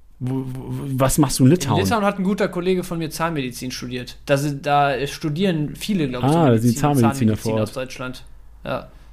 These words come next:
Speaker 1: Oh, Mauritius. Zehn Leute. Mauritius ist auch so ein Honeymoon, äh, Ding, ne?
Speaker 2: Ja, ja, ja, ja, ja.
Speaker 1: Zehn Leute auf Mauritius.
Speaker 2: Ja,
Speaker 1: Ist
Speaker 2: interessant
Speaker 1: das
Speaker 2: auf jeden
Speaker 1: cool.
Speaker 2: Fall. Aber ich glaube, die, die <laughs> Le-, Leute haben genug gehört jetzt
Speaker 1: Nee,
Speaker 2: erstmal
Speaker 1: nee, wir
Speaker 2: über
Speaker 1: machen jetzt
Speaker 2: unsere
Speaker 1: noch, ey,
Speaker 2: Bo- <laughs>
Speaker 1: dreiundzwanzig Leute in Japan.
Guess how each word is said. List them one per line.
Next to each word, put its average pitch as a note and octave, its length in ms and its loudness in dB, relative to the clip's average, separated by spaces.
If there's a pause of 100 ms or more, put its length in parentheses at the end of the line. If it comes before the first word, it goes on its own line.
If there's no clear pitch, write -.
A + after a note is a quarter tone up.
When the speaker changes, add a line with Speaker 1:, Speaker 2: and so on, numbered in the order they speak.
Speaker 1:
Oh, C#3+ 120 4
Mauritius. A#2+ 920 2
Zehn A3+ 260 2
Leute. F#3 340 2
Mauritius C#3 420 2
ist C3 40 -6
auch C3+ 100 -2
so B2 100 2
ein G#2 80 2
Honeymoon, G#2 680 2
äh, G#2+ 240 0
Ding, G2+ 220 0
ne? A#2 160 4
Speaker 2:
Ja, C#3 260 -2
ja, C#3 180 -4
ja, C3+ 240 -6
ja, C3+ 200 -8
ja. D3 140 -4
Speaker 1:
Zehn E3+ 340 0
Leute C#3 460 0
auf B2 140 -6
Mauritius. A#2+ 680 -2 (1500)
Speaker 2:
Ja, C#3+ 120 4
Speaker 1:
Ist - 280 -2
Speaker 2:
interessant G3 400 4
Speaker 1:
das C#3+ 60 2
Speaker 2:
auf C3 80 -2
jeden C3+ 140 2
Speaker 1:
cool. A#2+ 60 -4
Speaker 2:
Fall. B2+ 200 0
Aber C3+ 100 -2
ich C#3 120 -6
glaube, D3 260 0
die, C3+ 240 -2
die C3+ 100 -2
<laughs> - 0 -
Le-, C#3 80 0 (340)
Leute D#3+ 320 0
haben C#3+ 140 2
genug C#3+ 300 2
gehört B2 340 -4
jetzt B2 180 -8
Speaker 1:
Nee, A#2+ 100 6
Speaker 2:
erstmal E3+ 180 4
Speaker 1:
nee, D3+ 60 6
wir C#3+ 80 4
Speaker 2:
über C3 80 4
Speaker 1:
machen C#3 160 2
jetzt C3 140 0
Speaker 2:
unsere B2+ 220 2
Speaker 1:
noch, C3 80 -2 (140)
ey, D3+ 100 6
Speaker 2:
Bo- C#3 200 0
<laughs> D3+ 60 -2
Speaker 1:
dreiundzwanzig A3 880 4
Leute F3+ 240 2
in C3+ 100 2
Japan. A2+ 600 0